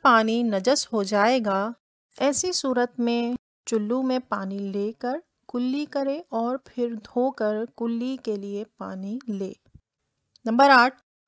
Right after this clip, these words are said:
अगर दरमियाने वुजू में किसी उज़्व के धोने में शक वाक़े हुआ और ये ज़िंदगी का पहला वाक़या है तो इसको धो ले, और अगर शक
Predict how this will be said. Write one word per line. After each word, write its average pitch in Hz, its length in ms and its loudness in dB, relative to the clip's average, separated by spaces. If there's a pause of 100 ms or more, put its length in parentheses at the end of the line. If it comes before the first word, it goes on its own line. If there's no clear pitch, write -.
अगर 370 300 10 (180)
दरमियाने 247 600 8
वुजू 247 320 2
में 277 180 4
किसी 269 320 -2
उज़्व 277 580 -2
के 233 200 6
धोने 226 420 2
में 208 180 -2 (100)
शक 269 340 2
वाक़े 214 380 6
हुआ 214 280 4 (500)
और 302 160 12
ये 320 140 6
ज़िंदगी 233 440 4
का 240 160 6
पहला 226 480 4
वाक़या 208 460 4
है 220 380 2 (240)
तो 262 80 2
इसको - 320 0
धो 269 200 4
ले, 247 180 6 (400)
और 294 120 8
अगर 320 220 6
शक - 420 4